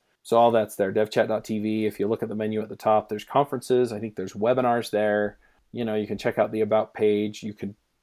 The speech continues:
donate money. I think there is a donation page there. But yeah, I mean, that, that's where all of that is. Um, as I work on these courses and books, you know, there'll be another link up there for that.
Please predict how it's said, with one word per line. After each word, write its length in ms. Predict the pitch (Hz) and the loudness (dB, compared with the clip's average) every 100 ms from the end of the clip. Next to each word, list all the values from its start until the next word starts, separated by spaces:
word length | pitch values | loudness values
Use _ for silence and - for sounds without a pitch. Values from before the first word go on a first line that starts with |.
| _ | _
donate 360 | 110 113 107 110 | -2 -2 -4 -6
money. 320 | 107 107 107 | -4 -2 -4
I 80 | 104 | -4
think 160 | 110 | -6
there 120 | 104 104 | -2 -2
is 100 | 104 | -2
a 40 | |
donation 460 | 104 101 101 - 101 | -4 -6 -6 -10 -6
page 280 | 101 101 | -4 -4
there. 360 | - 98 98 - _ - - | -4 -4 -4 -8 _ -20 -4
But 180 | 110 120 | -2 2
yeah, 180 | 120 107 | 0 0
I 60 | 120 | -4
mean, 280 | 117 110 - | -4 -4 0
that, 240 | 123 123 131 | 2 2 2
that's 200 | 131 - | 0 4
where 120 | 120 | 4
all 160 | 117 | 4
of 60 | 110 | 4
that 180 | 110 113 | 2 2
is. 380 | 113 113 - - _ _ _ | 2 0 -4 -18 _ _ _
Um, 400 | 101 98 98 101 | -8 -6 -6 -6
as 140 | 107 113 | -2 2
I 60 | |
work 240 | 113 117 113 | 2 2 0
on 120 | 107 | 0
these 160 | 104 | -2
courses 480 | - - 113 110 104 | -2 0 0 0 -4
and 140 | 101 107 | -2 0
books, 320 | 110 - - | 0 -2 -8
you 60 | 101 | -6
know, 100 | 104 | -4
there'll 160 | 104 | -4
be 140 | 104 104 | -2 -4
another 260 | 107 107 | -2 -2
link 260 | 107 107 107 | -2 -6 -6
up 140 | 98 | -4
there 140 | 104 95 | -4 -4
for 100 | 98 | -6
that. 320 | 101 98 | -4 -6